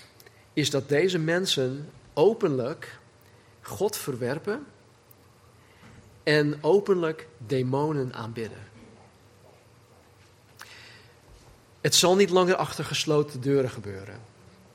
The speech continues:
Hè, het zal niet zo zijn dat men kan zeggen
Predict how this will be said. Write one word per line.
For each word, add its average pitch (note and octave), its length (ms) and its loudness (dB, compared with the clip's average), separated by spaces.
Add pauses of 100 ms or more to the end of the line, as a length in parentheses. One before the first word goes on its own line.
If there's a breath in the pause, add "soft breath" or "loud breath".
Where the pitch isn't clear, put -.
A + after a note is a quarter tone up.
(1000)
Hè, C3 100 -2
het C#3+ 160 -2
zal D#3 140 4
niet F3+ 160 6
zo F3+ 120 4
zijn E3 260 4
dat D3 120 0
men D3 280 4
kan D3+ 140 2
zeggen C#3 380 4